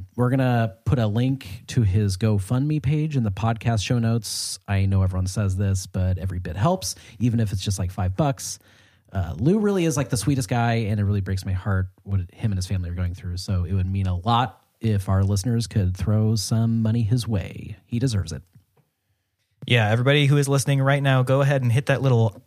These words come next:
Speaker 2: I button on your podcast player. It'll open up the show notes. Find the link to the GoFundMe and at least just open it up and look at it. Share it with your friends if you can't donate, but please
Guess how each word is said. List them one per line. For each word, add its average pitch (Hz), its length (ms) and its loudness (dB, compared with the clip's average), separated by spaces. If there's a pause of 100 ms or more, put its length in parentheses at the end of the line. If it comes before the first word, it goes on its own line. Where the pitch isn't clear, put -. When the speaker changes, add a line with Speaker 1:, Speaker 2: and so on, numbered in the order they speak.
Speaker 2:
I 143 460 4
button 147 460 2
on 127 160 4
your 117 120 2
podcast 135 540 2
player. 127 240 4
It'll 110 160 4
open 127 240 2
up 120 100 4
the 123 80 2
show 123 240 4
notes. 123 300 4
Find 165 500 4
the 143 140 4
link 135 220 2
to 127 60 0
the 120 100 2
GoFundMe 113 540 2
and 104 420 2 (240)
at - 120 -4
least 190 360 0 (140)
just - 200 0
open 143 240 2
it 135 100 4
up 131 140 2
and 117 140 4
look 117 180 2
at 113 120 4
it. 113 60 -2
Share 147 200 2
it - 20 2
with 151 100 2
your 139 100 2
friends 127 280 2
if 110 100 -2
you 117 80 0
can't 113 240 0
donate, 104 360 0
but 101 120 -4
please 113 480 0